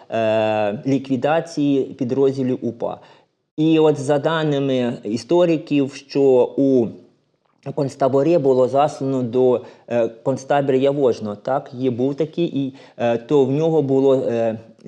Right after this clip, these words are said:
ну, у, в ньому було ув'язнено до чотирьох тисяч українців, в тому числі вояків опа. Там є статистика, скільки було проведено рейдів, скільки було знищено го-,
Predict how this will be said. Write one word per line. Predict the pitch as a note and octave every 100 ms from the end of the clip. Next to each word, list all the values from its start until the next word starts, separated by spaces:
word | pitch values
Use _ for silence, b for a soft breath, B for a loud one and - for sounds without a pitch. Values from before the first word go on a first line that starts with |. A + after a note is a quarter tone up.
| - G2+
ну, | B2 A#2 G2+ - _ _
у, | C#3
в | B2+
ньому | A#2+ D3 D3+
було | C#3 C3+ C3
ув'язнено | B2+ D3 D3+ D3
до | C3 B2
чотирьох | - C3 C3 B2+
тисяч | - D3 D3+ D3+ C#3 C#3 - C3 B2 A#2 - B B -
українців, | C#3 - C3 D3+ F3+ E3 D3 C3
в |
тому | C#3+ C#3 C3+
числі | C3 B2+ C#3+
вояків | B2+ B2 A2+ C3+ A#2
опа. | A#2 A2 A2
Там | D#3 D#3+
є | D#3
статистика, | D3+ C#3+ D3+ D3+ D3+ C3 B2+
скільки | - C3 C3+
було | B2+ B2
проведено | B2+ B2 B2+ B2 A#2 A2+ A2 B
рейдів, | - A#2 D#3+ D#3 C#3 C#3 C3+
скільки | - C3 B2+
було | B2+ A#2+
знищено | A#2 B2+ C3 - A#2+ A#2+ A2+
го-, | A2 A#2+ A#2+